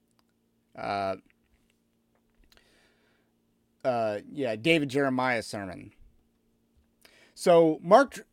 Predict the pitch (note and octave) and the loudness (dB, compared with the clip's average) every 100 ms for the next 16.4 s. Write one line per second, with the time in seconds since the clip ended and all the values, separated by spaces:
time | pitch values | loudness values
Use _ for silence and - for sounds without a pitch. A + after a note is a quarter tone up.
0 | - - G3 C4 - C#4 A#3 G3+ D3+ A#2+ | -2 4 6 6 4 2 4 2 0 -6
1 | F#2+ D3+ F3+ A3+ B3+ A#3+ C#4 C4 - - | -6 2 2 4 2 0 0 -2 -2 -2
2 | E3 D#3 C#3 C#3+ C#3+ E3 F3+ F#3 G#3 G#3 | 0 0 2 2 0 -2 -2 0 2 2
3 | G3 C#3 C#3 B2+ C#3 C3+ C3 C3 B2+ A2+ | 0 0 0 0 0 0 0 0 -2 -6
4 | A#2+ B2 C#3+ D#3+ - _ _ _ _ - | -4 -2 -2 -2 -8 _ _ _ _ -6
5 | D3+ D3 - A2 A2 - C#3 F3 F#3+ F#3+ | -4 -4 -6 -10 -6 -6 -4 -2 -2 -4
6 | F3+ D3+ - - D#3+ D#3 C3+ A2 A#2 F3 | -6 -6 -8 -2 2 2 0 -2 0 0
7 | D#3+ A#2 F#2+ F2+ G2 A#2+ B2 B2 A#2+ A#2+ | 0 -4 -4 -4 -6 -6 -4 -4 -4 -6
8 | A#2+ - B2+ A2+ - G2 - - G3 C#3+ | -6 -6 -10 -10 -14 -16 -14 -6 -4 -4
9 | - _ _ _ _ _ F3+ - G#3+ G3 | -8 _ _ _ _ _ -8 -6 -6 -4
10 | F#3 E3+ B2+ - D#3 C#3 A#2 D#3+ F#3+ A3 | -2 -2 -4 -4 -2 -2 0 0 0 -2
11 | B3 - - D#3+ D#3+ C#3+ A2 C3 C3+ E3 | -2 -4 -4 -2 0 -2 -4 -2 -2 -2
12 | D#3+ E3+ G3 G#3 - C#3 A2+ - G2+ B2 | -2 -4 -6 -10 -6 -6 -6 -8 -8 -8
13 | D3 C#3+ D#3+ D#3+ D3 D3+ D3+ D#3 - D#3+ | -8 -8 -10 -10 -8 -6 -6 -10 -6 -4
14 | B3 G3+ C#3+ B2 - - A2 A2+ B2+ A#2+ | -2 0 0 -2 -6 -10 -6 -4 -6 -12
15 | - B2 A#2+ B2+ D3+ C#3+ D3+ - - G3 | -12 -6 -6 -6 -8 -6 -8 -10 -6 -2
16 | D3+ G#2 - - | -2 -4 -12 -20